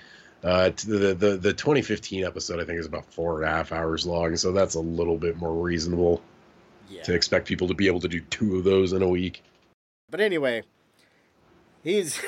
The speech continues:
Speaker 2: <laughs> he's popular enough.
Speaker 1: Yeah.
Speaker 2: Somebody who's not popular is me, but you're listening to me,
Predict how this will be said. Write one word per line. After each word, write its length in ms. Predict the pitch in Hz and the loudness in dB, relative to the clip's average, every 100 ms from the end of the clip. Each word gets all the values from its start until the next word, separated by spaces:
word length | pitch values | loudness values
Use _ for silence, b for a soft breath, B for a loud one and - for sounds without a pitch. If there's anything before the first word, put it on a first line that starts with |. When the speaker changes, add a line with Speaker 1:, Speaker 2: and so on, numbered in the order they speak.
| B | B
Speaker 2:
<laughs> 200 | B _ | B _
he's 260 | _ 277 240 | _ -2 -2
popular 580 | - 220 202 170 165 160 | 2 2 2 -2 -2 -2
enough. 460 | 143 127 90 - _ _ b b b b b b b 196 | -2 -4 -8 -16 _ _ b b b b b b b 0
Speaker 1:
Yeah. 100 | 226 | 4
Speaker 2:
Somebody 240 | 240 254 | 6 4
who's 180 | 226 202 | 2 2
not 200 | 180 196 | 2 0
popular 500 | 143 165 135 147 135 | 2 0 0 -4 -4
is 160 | 127 113 | -4 -4
me, 380 | 143 143 104 80 | -2 -2 -4 -10
but 200 | - 107 | -14 -12
you're 80 | 127 | -6
listening 500 | 143 180 202 170 147 | -4 -2 -2 -4 -4
to 100 | 131 | -8
me, 480 | 117 104 98 107 113 | -10 -10 -10 -12 -12